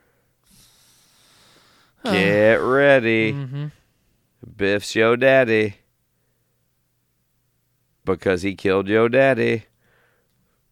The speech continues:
Speaker 1: Mm.
Speaker 2: <laughs> And on that note, Matt, Matt, Matt, Matt, Matt, Matt, Matt. <laughs>
Speaker 1: But yeah, I, I'm really excited. Um,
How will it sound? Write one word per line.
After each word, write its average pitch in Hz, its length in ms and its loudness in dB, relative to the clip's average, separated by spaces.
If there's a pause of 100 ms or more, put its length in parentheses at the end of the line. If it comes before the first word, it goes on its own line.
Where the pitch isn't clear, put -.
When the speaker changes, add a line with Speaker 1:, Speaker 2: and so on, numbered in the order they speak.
(840)
Speaker 1:
Mm. 160 220 -10 (1700)
Speaker 2:
<laughs> 156 320 -8 (720)
And 143 280 2
on 135 240 0
that 123 240 0
note, 98 320 -6
Matt, 117 260 0
Matt, 98 140 -4
Matt, 101 320 -4
Matt, 104 200 -4
Matt, 117 240 -2
Matt, 196 260 -8
Matt. 110 460 -8 (320)
<laughs> 330 80 -14 (3000)
Speaker 1:
But 247 120 2
yeah, 247 100 6
I, 240 260 2
I'm 277 100 -2
really 269 240 6
excited. 185 680 2 (400)
Um, 139 560 -6